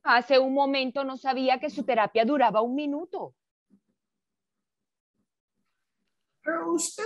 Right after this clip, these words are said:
Speaker 2: qué quiere? ¿Dejar de fumar o estar de terapia?
Speaker 1: Ay, quiero dejar de fumar. ¿Pero qué clase de terapia es esta?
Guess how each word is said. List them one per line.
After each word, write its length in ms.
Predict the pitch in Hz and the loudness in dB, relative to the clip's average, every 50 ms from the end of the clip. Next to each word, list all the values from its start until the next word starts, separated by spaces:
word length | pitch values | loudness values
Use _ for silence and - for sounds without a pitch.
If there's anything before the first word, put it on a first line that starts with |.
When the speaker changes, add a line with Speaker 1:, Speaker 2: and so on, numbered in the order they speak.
| 440 - | -8 -6
Speaker 2:
qué 160 | - 427 415 - | -4 -6 -4 -4
quiere? 540 | - 370 403 440 466 466 440 233 - - - _ _ _ _ _ _ _ _ _ _ _ _ _ _ _ _ _ _ _ _ _ | -4 -4 -2 -2 -2 -4 -4 -4 -6 -8 -14 _ _ _ _ _ _ _ _ _ _ _ _ _ _ _ _ _ _ _ _ _
¿Dejar 360 | - 226 226 240 285 285 285 311 | -4 -2 2 4 4 4 4 2
de 80 | 320 | 0
fumar 520 | - - 370 381 370 427 440 453 466 440 - - _ _ _ _ _ _ _ _ _ _ | 0 0 0 0 0 0 -4 -4 -6 -8 -10 -16 _ _ _ _ _ _ _ _ _ _
o 200 | - 269 320 339 | -4 -2 -2 -2
estar 340 | 311 - - - 311 311 302 | -2 -2 0 2 4 4 4
de 100 | 349 339 339 | 4 0 2
terapia? 680 | - 285 285 302 381 494 - - 359 294 - - - - _ _ _ | 4 6 8 8 6 4 2 0 -2 -2 -2 -4 -12 -18 _ _ _
Speaker 1:
Ay, 260 | - 262 302 330 277 - | -6 -2 -2 -2 -2 -2
quiero 240 | 339 320 285 285 | -2 0 0 2
dejar 380 | 302 339 339 294 294 269 262 220 | 4 2 2 4 2 0 2 2
de 100 | 262 262 | 0 -2
fumar. 560 | - - 285 262 233 226 202 175 160 - - _ _ _ _ _ _ _ _ _ _ _ - | -4 -4 -6 -4 0 0 0 0 -2 -4 -8 _ _ _ _ _ _ _ _ _ _ _ 0
¿Pero 160 | - 330 349 | 2 4 4
qué 120 | 302 440 466 | 4 4 4
clase 320 | - 523 523 508 - 480 | 4 2 2 4 2 2
de 120 | 320 294 - | 2 2 2
terapia 500 | - 247 233 214 214 - - 240 233 220 | 2 4 6 4 4 4 2 0 0 0
es 160 | 214 - - | 0 -2 -2
esta? 480 | 226 202 - _ _ - 156 143 - | -2 -2 -2 _ _ -8 -8 -8 -8